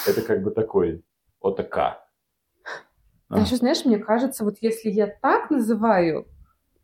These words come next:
Speaker 2: э, ну, вот этот
Speaker 1: Мгм.
Speaker 2: этап, то я как бы тот директор, который немножко, как бы, я же не хочу, чтобы моя работа, ну, как бы, зря прошла.
Speaker 1: Мгм.
Speaker 2: Вот, я могу сам как бы немножко настраиваться на то, что, ну, так,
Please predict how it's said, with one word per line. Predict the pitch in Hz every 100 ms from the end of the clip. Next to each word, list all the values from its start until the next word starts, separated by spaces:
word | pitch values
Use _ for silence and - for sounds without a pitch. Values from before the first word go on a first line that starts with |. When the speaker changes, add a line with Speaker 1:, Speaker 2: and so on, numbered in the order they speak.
| _
Speaker 2:
э, | 180 165 165 165 165 - - -
ну, | 196 175 147
вот | 156
этот | 156 -
Speaker 1:
Мгм. |
Speaker 2:
этап, | 170 - 185 - - _ - - -
то | 180
я | 202 302 453
как | 262 202
бы | 190 175 160 -
тот | - 233
директор, | 190 180 294 415 -
который | 214 185 180 233 349 349 294 247
немножко, | 208 190 277 -
как | -
бы, | 190
я | 185
же | 185
не | 202
хочу, | - -
чтобы | 440 381 247
моя | 208
работа, | 196 180 294 330 214 175 - - -
ну, | 214
как | 202
бы, | 170
зря | 175 226 190
прошла. | 180 175 - 151 160 - _ -
Speaker 1:
Мгм. | 196 196 185
Speaker 2:
Вот, |
я | 170 190
могу | 302 415 403
сам | 403 480 359
как | 247
бы | 233
немножко | 240 233 -
настраиваться | 233 233 - 370 415 359 -
на | 220
то, | 285
что, | 294 269
ну, | 214 226
так, | 202 -